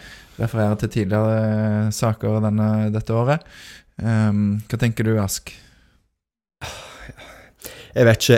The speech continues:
Speaker 2: jeg vet ikke, jeg føler ikke det er sammenlignbart med tidligere saker i år. Altså, jeg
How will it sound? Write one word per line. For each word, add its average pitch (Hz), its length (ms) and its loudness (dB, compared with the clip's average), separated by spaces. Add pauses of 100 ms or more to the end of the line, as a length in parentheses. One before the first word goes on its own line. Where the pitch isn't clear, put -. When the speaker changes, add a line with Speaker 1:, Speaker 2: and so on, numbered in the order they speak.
Speaker 2:
jeg 120 120 6
vet 117 180 6
ikke, 127 140 4 (120)
jeg 110 140 4
føler 107 340 6
ikke 131 240 0
det 135 80 8
er 120 140 6
sammenlignbart 95 920 0
med 95 140 0
tidligere 90 520 -2
saker 85 440 -4
i 90 80 0
år. 90 220 -2 (100)
Altså, 98 400 -2
jeg 95 220 0